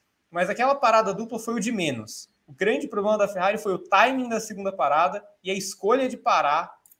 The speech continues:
com o Leclerc no primeiro momento, porque a vitória tava na mão. Isso não apaga o fato do Pérez ser um ótimo piloto de rua,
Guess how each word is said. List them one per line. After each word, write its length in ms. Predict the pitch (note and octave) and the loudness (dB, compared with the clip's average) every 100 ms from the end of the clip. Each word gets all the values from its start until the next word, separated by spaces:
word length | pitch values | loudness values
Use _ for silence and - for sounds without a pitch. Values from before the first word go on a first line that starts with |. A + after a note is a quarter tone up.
| _ | _
com 180 | F3 F#3+ | -6 -2
o 20 | |
Leclerc 560 | F#3+ E3+ - D#3 D#3+ E3 | -2 -4 0 0 0 -8
no 60 | |
primeiro 320 | E3 E3 E3+ E3+ | -12 -8 -8 -6
momento, 380 | E3+ D3 D3 | -8 -10 -14
porque 140 | _ F3+ | _ -8
a 40 | |
vitória 340 | D3+ D3+ D3+ D#3 | -6 0 2 2
tava 220 | D#3+ E3+ | -2 -2
na 100 | F3+ | -4
mão. 200 | C3 G#2+ _ _ - | -6 -10 _ _ -10
Isso 180 | D#3+ | -6
não 140 | F#3 A3 | 2 2
apaga 320 | A#3 A3 B3+ | 4 4 4
o 40 | |
fato 340 | A3 F#3 F#3 F#3 | 2 4 4 4
do 80 | E3+ | -4
Pérez 260 | D#3+ C#3+ | -4 -4
ser 120 | - | -6
um 140 | C#3 B2+ | -6 4
ótimo 400 | E3+ C4 D4+ D#4 | 6 6 2 -4
piloto 320 | B3+ A#3 A3+ | -4 -4 -4
de 100 | G3+ | -4
rua, 360 | D#3 D#3 E3+ | -2 -2 -2